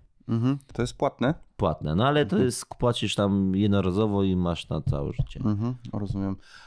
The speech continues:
Speaker 1: A dobra, a jaki, y, jest taki teraz twój, y,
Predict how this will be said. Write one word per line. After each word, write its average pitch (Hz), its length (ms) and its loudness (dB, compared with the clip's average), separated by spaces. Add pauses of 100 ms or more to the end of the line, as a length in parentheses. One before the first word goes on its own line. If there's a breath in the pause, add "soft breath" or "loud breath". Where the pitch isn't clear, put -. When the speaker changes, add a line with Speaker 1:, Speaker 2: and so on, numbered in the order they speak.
(160 loud breath)
Speaker 1:
A 117 320 2
dobra, 101 260 2
a 107 80 2
jaki, 113 440 0
y, 101 340 2
jest - 360 -8
taki 101 260 -4
teraz 101 300 0
twój, 104 360 0
y, - 60 0